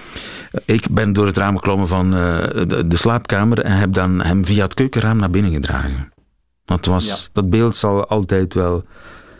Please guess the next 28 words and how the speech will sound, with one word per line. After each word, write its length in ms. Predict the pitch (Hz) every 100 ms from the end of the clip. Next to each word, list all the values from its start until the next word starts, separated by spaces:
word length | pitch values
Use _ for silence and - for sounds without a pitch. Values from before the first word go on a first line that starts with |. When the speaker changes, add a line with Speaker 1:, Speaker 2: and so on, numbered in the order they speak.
| - - - -
Speaker 2:
Hebben 300 | - 104 98
we 60 |
hem 80 | 92
op 100 | 95
een 60 | 95
stoel 260 | - - 110
gezet, 280 | 110 - 85
dacht 340 | - 78 -
ik. 220 | - - -
Speaker 1:
Ja. 260 | 101 92 - - _ -
Speaker 2:
En 200 | 98 87
door 140 | 90
het 120 | 90
keukenraam 500 | - 92 - 92 90
naar 180 | 90 85
binnen 240 | 85 87 85
gegaan. 160 | 85
Speaker 1:
En 120 | 78
toen 140 | 98 101
zei 220 | 90 90
ik, 80 | 82
"Dit 140 | 95
is 120 | -
niet 140 | - 95
het 160 | 101
einde, 320 | - 110 98 73
hè?" 240 | 69 90 139 - - - _
Speaker 2:
Nee. 380 | - 98 98